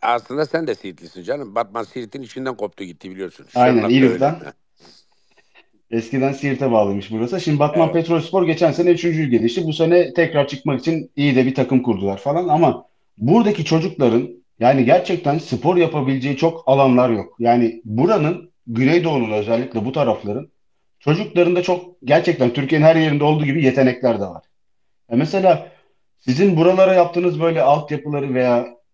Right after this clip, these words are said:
Speaker 2: bu şehirlere yap-, yapılan yatırımlarla ilgili bir şeyiniz var mı? Bilginiz var mı? Veya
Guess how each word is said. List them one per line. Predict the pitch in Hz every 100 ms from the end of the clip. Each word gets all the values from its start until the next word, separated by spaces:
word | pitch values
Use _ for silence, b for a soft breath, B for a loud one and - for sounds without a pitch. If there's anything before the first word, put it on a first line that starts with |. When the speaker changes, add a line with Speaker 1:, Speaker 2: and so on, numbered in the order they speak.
| _
Speaker 2:
bu | 120 113 160
şehirlere | 160 151 143 135 143 156
yap-, | 165 - 135
yapılan | 131 135 139
yatırımlarla | 123 120 139 139 151 147 143
ilgili | 135 139
bir | 127
şeyiniz | 131 143 147 143
var | 180
mı? | 139
Bilginiz | 120 120 135 131
var | 165
mı? | 127
Veya | 127 131